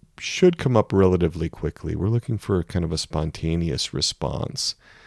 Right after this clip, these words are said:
that'll help to form this. And this whole list is in your resource sheet, along with the reference in Scripture where that title happens. So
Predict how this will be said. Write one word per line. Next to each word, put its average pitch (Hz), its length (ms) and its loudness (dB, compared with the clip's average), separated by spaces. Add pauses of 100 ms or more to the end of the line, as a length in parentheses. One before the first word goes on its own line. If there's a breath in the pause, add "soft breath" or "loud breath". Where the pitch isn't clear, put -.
(320 soft breath)
that'll 82 260 2
help 78 380 -2 (220)
to - 140 -2
form 82 760 -2
this. 78 380 -2
And 107 160 0
this 113 140 0
whole 156 280 4
list 95 460 2 (640 soft breath)
is 98 420 4
in 110 460 4
your 92 260 4
resource 85 360 2
sheet, - 360 -4
along 110 460 4
with 95 260 4
the 82 340 2 (500 soft breath)
reference 117 880 4
in 85 100 0
Scripture - 560 2
where 98 460 6
that 87 240 2
title 78 320 -2
happens. - 760 -8 (300)
So - 260 -12